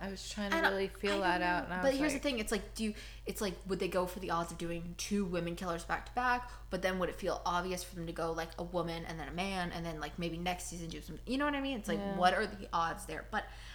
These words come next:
Speaker 2: I don't know. I do feel like a man. Also, in one of my side notes, I said I really like Selena's hair this <laughs> episode.
Speaker 1: Yeah, I did
Speaker 2: I
Speaker 1: too.
Speaker 2: did, I, I like her haircut. Let's get back on topic here, 'cause we just kind of got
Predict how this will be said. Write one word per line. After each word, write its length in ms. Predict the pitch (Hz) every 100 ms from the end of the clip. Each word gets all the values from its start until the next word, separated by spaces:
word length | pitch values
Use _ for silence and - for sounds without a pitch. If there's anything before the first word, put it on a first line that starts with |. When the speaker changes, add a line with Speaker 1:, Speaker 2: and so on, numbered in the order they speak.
| - -
Speaker 2:
I 40 |
don't 140 | 247 226
know. 120 | 214
I 80 | 202
do 160 | 220
feel 160 | 214 214
like 120 | 196
a 40 | 185
man. 140 | 151 -
Also, 320 | 254 294 285
in 160 | 214 214
one 120 | 180
of 60 | 220
my 120 | 208
side 320 | 208 170 160
notes, 280 | 170 170 -
I 140 | 175 170
said 180 | 170 170
I 40 |
really 260 | 160 156 151
like 180 | 151
Selena's 400 | - - 165 156 160
hair 140 | 147
this 180 | 175 -
<laughs> 0 |
episode. 360 | 190 - 208 190 - 202
Speaker 1:
Yeah, 280 | 202 190 170 165
I 100 | 233
did 140 | 214
Speaker 2:
I 120 | 214 254
Speaker 1:
too. 160 | 285 214
Speaker 2:
did, 80 | 226
I, 260 | 226 233 233 -
I 120 | 214
like 200 | 247 269
her 100 | 240
haircut. 440 | 196 170 165 170 - - - - - - - - - - - 208
Let's 180 | 202 285
get 80 | 330
back 160 | 285 269
on 100 | 247
topic 260 | 202 165 -
here, 100 | 156
'cause 200 | 170 165
we 80 |
just 200 | 190 269
kind 120 | - 226
of 60 |
got 260 | 180 160 -